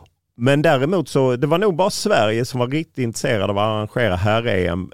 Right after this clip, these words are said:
De andra, man måste ha en finalarena på sextiotusen och större arenor än vad Norden har helt enkelt. För mästerskapet har ju, har ju svällt så mycket. Det är ju tjugofyra länder som är med i ett E M numera.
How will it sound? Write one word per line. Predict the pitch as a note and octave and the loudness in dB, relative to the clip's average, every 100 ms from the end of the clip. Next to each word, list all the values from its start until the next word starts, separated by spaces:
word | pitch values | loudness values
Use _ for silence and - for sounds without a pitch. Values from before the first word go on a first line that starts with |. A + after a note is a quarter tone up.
| - | -4
De | A#2+ C#3 | -2 2
andra, | C#3+ G#2+ A2 A#2 - - - | 0 2 0 0 -6 -18 -8
man | A#2+ | -2
måste | C3 C#3+ C#3 | 0 0 2
ha | C#3 | 2
en | D3 | 2
finalarena | B2 A#2 A#2 C3+ A#2 G#2 G2+ | 0 0 2 2 0 -2 -4
på | - | -4
sextiotusen | - A2 - G2 A2 G2 - | -4 -4 -6 -6 -4 -4 -4
och | F#2+ | -6
större | F#2+ C#3 G2 | -2 0 2
arenor | F#2 F#2+ G#2 A2 | 2 2 0 0
än | F2 | 0
vad | G2+ | 0
Norden | B2 G2 F2+ G#2+ | 2 2 0 2
har | C#3+ G2+ | 2 2
helt | F2+ F2+ | 0 -2
enkelt. | G2 G2+ G#2 - G2 | -4 -4 -6 -4 -4
För | G#2 G2 | -2 -2
mästerskapet | G#2 A#2 - G2+ - | -2 -4 -4 -6 -2
har | G2+ | 0
ju, | G2 - - - - | 0 -2 -14 -20 -8
har | - A#2+ | 0 2
ju | |
svällt | A#2+ - D#3+ G#2 G#2 - | 2 -2 0 0 0 -2
så | D3+ | -2
mycket. | G#2+ A2+ B2 - F#2+ F2+ F2+ F#2 | 0 -2 -4 0 2 2 -2 -2
Det | G2+ | 0
är | F#2+ | 2
ju | G2 G2+ | 0 0
tjugofyra | - G2 A#2 A#2 F2+ | -2 0 0 0 0
länder | A2 G2 F2+ | 2 0 -2
som | E2+ G2 | -4 -2
är | |
med | F#2 G2+ E2 | 0 2 0
i | |
ett | E2 | 0
E | F#2 G2 | 0 0
M | F2 | 0
numera. | F#2 F2+ F2+ D#2 - | -2 -2 -4 -6 -10